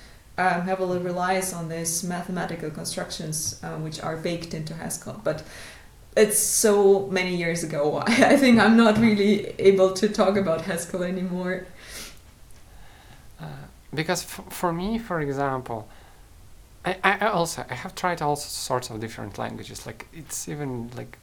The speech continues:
Speaker 2: but what I found is that most, most, um, there is kind, kind of language in syntax of it, and there are also paradigms different, right?
Speaker 1: Mm-hmm.
Speaker 2: And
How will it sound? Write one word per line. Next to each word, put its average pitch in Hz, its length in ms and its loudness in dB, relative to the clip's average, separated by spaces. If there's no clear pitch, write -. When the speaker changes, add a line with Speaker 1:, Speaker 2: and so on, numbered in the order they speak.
Speaker 2:
but 143 180 0
what 170 260 0
I - 80 0
found 226 360 0
is 185 80 -6
that 165 220 -4
most, 185 480 -4
most, 233 320 2
um, 127 200 -10
there 196 180 0
is 240 140 -2
kind, 208 320 -2
kind 190 240 0
of 156 120 -4
language 170 460 2
in 143 120 -2
syntax 294 460 -2
of 277 120 -4
it, 277 200 -4
and 151 160 2
there 160 240 4
are 170 200 8
also 156 300 0
paradigms 123 560 2
different, 110 420 -6
right? 127 200 2
Speaker 1:
Mm-hmm. 339 280 0
Speaker 2:
And 147 340 2